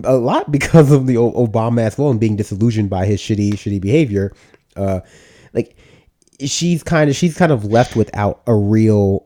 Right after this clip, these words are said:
without a real constituency. And so, like, she moved everyone to Iowa, and she's still doing terribly there. So it looks like, you know, Iowa, New Hampshire might be her, you know, might be kind of, like, the, you know, the end of her campaign,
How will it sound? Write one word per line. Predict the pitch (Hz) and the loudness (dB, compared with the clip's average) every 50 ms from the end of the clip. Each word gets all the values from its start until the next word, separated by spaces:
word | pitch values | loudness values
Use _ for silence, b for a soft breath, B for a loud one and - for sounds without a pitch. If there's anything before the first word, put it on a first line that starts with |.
| _ _ _ | _ _ _
without | - 123 113 - 110 120 120 - | -2 -2 0 0 0 0 0 0
a | 98 | -2
real | 101 98 95 104 110 107 101 | -4 -2 0 2 2 2 0
constituency. | - 104 98 - - - 98 - - 143 151 151 160 - - 190 190 208 208 - b b b b b b b b - | 0 -4 -8 -6 -4 -6 -6 -2 -2 0 0 0 -2 -2 -6 -6 -6 -6 -6 -10 b b b b b b b b 0
And | 120 123 120 120 117 117 117 113 | 4 4 6 6 4 4 2 0
so, | 110 - 123 113 117 - | 2 2 0 0 0 0
like, | - 117 98 - - 101 | -4 -4 -4 -4 -10 -8
she | 98 - 127 | -2 0 0
moved | 131 127 131 135 131 - | 2 4 4 4 2 2
everyone | - 113 120 135 131 135 139 135 | 2 2 4 4 4 4 2 2
to | 139 - | 0 -2
Iowa, | - 117 147 170 165 139 123 | -2 -2 0 0 2 2 4
and | 117 117 110 | 2 2 2
she's | - 123 120 | 0 -2 -4
still | - - - 135 131 | -4 0 0 0 2
doing | 127 131 135 135 120 | 2 2 2 2 0
terribly | - - - 113 131 139 131 131 135 127 | -2 -2 -2 0 0 0 0 0 -2 0
there. | 120 135 165 151 131 | 0 2 2 2 0
So | - 120 | 2 0
it | 113 | 0
looks | 117 117 - | 0 0 -2
like, | 120 107 | -4 -4
you | 90 85 90 104 | -4 -6 -4 -2
know, | 101 - - | -2 -4 -4
Iowa, | - - 104 113 117 113 113 117 117 117 117 113 110 b b b b b b b | -6 -6 -4 -2 -2 -2 0 0 0 0 0 -2 -2 b b b b b b b
New | 104 107 104 | -2 -2 0
Hampshire | 101 110 110 113 - - 123 110 | 0 0 -2 -2 0 0 0 0
might | 101 95 95 95 107 - - 101 | 0 0 0 0 -2 -4 -6 -6
be | 95 107 104 104 104 101 | -4 -2 -2 -2 -2 -2
her, | 90 - 107 104 104 104 104 95 _ - | -4 -4 -2 -2 0 0 -2 -4 _ -10
you | 113 | -10
know, | 104 | -8
might | 101 101 110 113 - 107 | -6 -6 -6 -6 -6 -6
be | 113 107 107 | -6 -6 -6
kind | - - 110 107 107 | -6 -6 -6 -4 -4
of, | 104 101 - | -4 -6 -6
like, | 101 98 98 - - b b b b b b b b b b | -6 -8 -8 -8 -12 b b b b b b b b b b
the, | 98 101 110 107 107 104 101 101 98 98 95 92 92 87 | -4 -2 0 0 0 0 0 -2 -2 -2 -4 -4 -6 -6
you | - - 113 | -6 -6 -6
know, | 101 90 | -4 -4
the | 87 95 - - 110 | -4 -6 -6 -4 -2
end | 120 117 110 | 0 2 2
of | 113 101 | 0 0
her | - 120 110 | 0 -2 -2
campaign, | 104 - - 107 95 90 - - 180 220 233 175 165 180 | -2 -2 -6 -6 -6 -4 -4 -2 0 0 2 0 0 -2